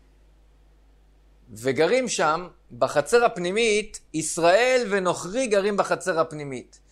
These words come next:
בחצר החיצונית היא גר רק שכן אחד, וישראל בחיצונה. בא מעשה לפני שני חכמים, לפני רבי, כשבא המעשה לפני רבי,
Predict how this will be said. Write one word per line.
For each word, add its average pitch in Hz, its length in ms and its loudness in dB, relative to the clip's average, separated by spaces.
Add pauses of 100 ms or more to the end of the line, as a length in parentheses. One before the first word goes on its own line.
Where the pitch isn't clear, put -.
(180)
בחצר 185 380 -4
החיצונית 208 480 0
היא 214 100 -6
גר 208 180 2
רק 190 320 -4
שכן 160 380 -4
אחד, 143 320 0 (480)
וישראל 151 720 0
בחיצונה. 160 580 -2 (1700)
בא 214 320 2
מעשה 233 600 -4 (480)
לפני 214 460 -10
שני 262 300 -8
חכמים, 180 520 -4 (880)
לפני 226 480 0
רבי, 208 500 2 (1200)
כשבא 175 380 0
המעשה 190 400 -4
לפני 180 260 -6
רבי, 208 520 -2